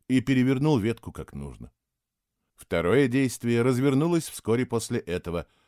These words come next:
в ста семидесяти метрах по прямой от кладбищенской стены до могилы Офелии,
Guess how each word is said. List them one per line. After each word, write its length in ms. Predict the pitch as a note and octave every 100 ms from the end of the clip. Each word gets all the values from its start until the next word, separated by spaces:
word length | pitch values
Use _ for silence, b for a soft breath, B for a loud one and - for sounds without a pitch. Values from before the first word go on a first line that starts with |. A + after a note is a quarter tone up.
| _ _ _ -
в 80 | -
ста 260 | - C3
семидесяти 640 | C3 C#3 C#3 C3 A2 A2 B2
метрах 440 | A#2+ B2+ A#2 -
по 100 | A2+
прямой 380 | - G#2+ A#2+ C#3+
от 240 | A#2+ A#2+
кладбищенской 800 | - B2 G2+ F#2 - E2 - G2
стены 360 | F2 - G#2 B2+
до 120 | A2
могилы 420 | G#2+ G2 G#2+ G#2
Офелии, 720 | - G2 - B2+ B2+ A2+ G2